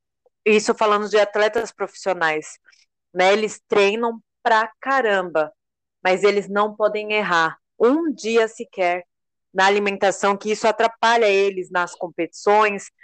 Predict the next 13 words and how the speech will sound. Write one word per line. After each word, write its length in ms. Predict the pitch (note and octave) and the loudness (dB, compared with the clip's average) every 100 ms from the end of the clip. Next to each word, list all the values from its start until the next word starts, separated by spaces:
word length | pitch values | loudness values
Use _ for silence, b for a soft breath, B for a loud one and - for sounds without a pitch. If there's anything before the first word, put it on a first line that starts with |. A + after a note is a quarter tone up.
| b _ | b _
nos 160 | F#3 E3 | -4 0
resultados 680 | E3+ E3 - G#3 G#3 E3+ F3+ | 2 0 0 2 2 -2 -10
estéticos. 760 | F3 - G3+ G3+ - G3 - _ _ _ _ - | -10 0 0 0 -6 -20 -20 _ _ _ _ -16
Então, 320 | G3 G#3+ G#3 | -2 -2 0
quem 200 | A#3 C4 | -2 -2
é 20 | |
atleta 340 | B3+ G#3 G3 G3 | 0 0 0 -4
profissional, 800 | F3+ - F#3+ F#3 A3+ G3+ E3+ _ _ _ _ _ _ _ | -10 -10 -6 0 2 2 -2 _ _ _ _ _ _ _
a 120 | F3 | 2
Ilda 220 | F3+ F3+ F#3 | 4 4 0
consegue 400 | F#3 E3+ F3 F3 | -4 -4 -4 -2
falar 200 | E3+ E3+ | -2 -2
disso 460 | E3 E3+ - D#3+ | -2 -12 -12 -14